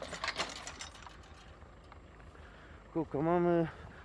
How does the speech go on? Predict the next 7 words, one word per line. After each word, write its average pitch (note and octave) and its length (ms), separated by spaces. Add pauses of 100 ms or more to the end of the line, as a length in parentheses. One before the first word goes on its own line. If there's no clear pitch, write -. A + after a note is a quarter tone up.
jeszcze - 140
musimy E3 400
już, D3 120 (1400)
e, D3+ 60
ustabilizować D3+ 680
tamte D#3 300
kółko. F3 440